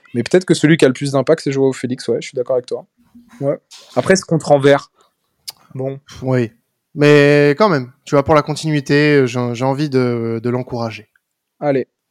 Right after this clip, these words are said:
Speaker 2: Allez.
Speaker 1: Je te, je te le donne.
Speaker 2: On, on, on fait ça. Eh ben, merci à vous de nous avoir suivis, euh, que ce soit sur ce live ou sur le replay, euh, qui sera disponible là dans les prochaines minutes, hein, euh, de suivi, euh, qui vont suivre ce live.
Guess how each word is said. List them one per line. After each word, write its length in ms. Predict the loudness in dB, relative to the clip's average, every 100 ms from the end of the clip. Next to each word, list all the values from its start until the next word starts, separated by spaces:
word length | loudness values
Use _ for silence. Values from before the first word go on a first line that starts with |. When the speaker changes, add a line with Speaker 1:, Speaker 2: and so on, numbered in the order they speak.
| _
Speaker 2:
Allez. 200 | -12 -10
Speaker 1:
Je 120 | -14
te, 260 | -12 -8 -8
je 100 | -8
te 80 | -8
le 80 | -2
donne. 160 | -2 -4 _ -6
Speaker 2:
On, 160 | -6 -4
on, 200 | -6 -4
on 140 | -6
fait 160 | -2 -2
ça. 200 | -2 -10 -12 -14 -14 -2
Eh 60 | 2
ben, 100 | 4
merci 420 | 4 0 -2 -4 -2
à 100 | 0
vous 160 | 0
de 60 | -2
nous 120 | 0
avoir 220 | 0 0
suivis, 400 | -2 -4 -2 2
euh, 520 | 4 6 4 2 0 -4
que 100 | -10
ce 120 | -8
soit 80 | -6
sur 140 | -6
ce 100 | -2
live 280 | 2 2 0
ou 60 | -6
sur 260 | -6 -2
le 100 | -2
replay, 400 | -2 -4 -4 -8 -8 -18 -20 -12
euh, 180 | -6 -6
qui 260 | -6 -6 -4
sera 280 | -4 -4 -4
disponible 480 | -6 -10 -6 -4
là 80 | -2
dans 80 | -4
les 80 | -6
prochaines 380 | -8 -8 -8 -6
minutes, 280 | -2 -2
hein, 220 | -2 -6 -8
euh, 300 | -10 -12 -12
de 680 | -10 -8 -10 -12 -16 -18 -18
suivi, 560 | -16 -14 -14 -12 -10 -10
euh, 140 | -12
qui 140 | -14 -10
vont 100 | -8
suivre 220 | -6 -4
ce 100 | -2
live. 320 | 2 4 2